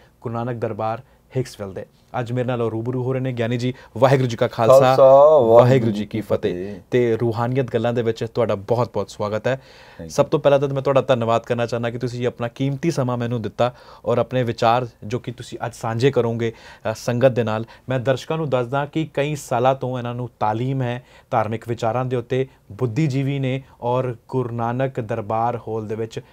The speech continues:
Speaker 1: ਹੈੱਡ ਗ੍ਰੰਥੀ ਨੇ। ਸਭ ਤੋਂ ਪਹਿਲਾਂ ਮੈਂ ਜਾਣਨਾ ਚਾਹਾਂਗਾ, ਗਿਆਨੀ ਜੀ, ਸਿੱਖ ਕੌਣ ਹੈ?
Speaker 2: ਵਾਹ, ਬਹੁਤ ਸੋਹਣਾ ਆਪ ਜੀ ਨੇ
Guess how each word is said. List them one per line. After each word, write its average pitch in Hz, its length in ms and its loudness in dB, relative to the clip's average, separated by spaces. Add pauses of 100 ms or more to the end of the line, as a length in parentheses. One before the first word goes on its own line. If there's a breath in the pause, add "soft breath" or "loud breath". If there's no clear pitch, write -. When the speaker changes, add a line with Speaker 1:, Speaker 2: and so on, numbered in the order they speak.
(180 soft breath)
Speaker 1:
ਹੈੱਡ 123 140 -2
ਗ੍ਰੰਥੀ 113 340 -4
ਨੇ। 120 180 -6 (280 soft breath)
ਸਭ 156 80 -2
ਤੋਂ 170 160 0
ਪਹਿਲਾਂ 147 200 0
ਮੈਂ 139 80 0
ਜਾਣਨਾ 120 220 -2
ਚਾਹਾਂਗਾ, 120 300 -4
ਗਿਆਨੀ 110 320 -4
ਜੀ, 110 200 -8 (380)
ਸਿੱਖ - 380 -6
ਕੌਣ 98 240 -14
ਹੈ? - 120 -20 (1120)
Speaker 2:
ਵਾਹ, 107 360 0 (240)
ਬਹੁਤ 120 260 -6
ਸੋਹਣਾ 117 380 -8
ਆਪ 92 180 -6
ਜੀ 98 100 -12
ਨੇ 95 160 -8